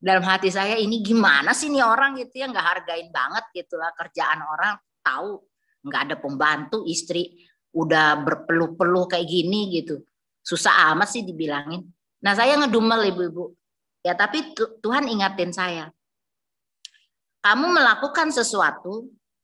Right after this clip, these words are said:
jangan minta dihargain." Eh, saya bilang, "Loh, terus gimana dong? Saya kan cuman pengen apa gitu ya.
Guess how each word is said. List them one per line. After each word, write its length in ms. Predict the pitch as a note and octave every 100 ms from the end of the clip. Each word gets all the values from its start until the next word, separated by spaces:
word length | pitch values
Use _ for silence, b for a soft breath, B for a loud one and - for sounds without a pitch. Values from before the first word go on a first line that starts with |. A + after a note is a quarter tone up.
| _ _ _ _ _ _ _ _ _ _ _
jangan 320 | G3+ G#3 D4
minta 320 | C4 G3 F3
dihargain." 720 | F3 F#3 F#3 F3 F3+ F#3+ - - _ _ _ _ _ _ _ _ _ _ _ _ _ _ -
Eh, 180 | D3 B2 -
saya 180 | C#3 C#3+
bilang, 380 | F3+ C4 - -
"Loh, 320 | E3 - - -
terus 240 | C4+ D#4+
gimana 320 | C4 D4+ E4 D4
dong? 180 | C4+ A#3+
Saya 240 | A#3+ D4
kan 320 | E4 F#4 E4 - _ _
cuman 480 | - A#3 B3 A#3+ A#3+ - _ _ _
pengen 480 | - G3+ G#3 G#3 G3+ -
apa 400 | F3 - A#3 A3
gitu 240 | A3 A#3+
ya. 240 | G#3+ G#3+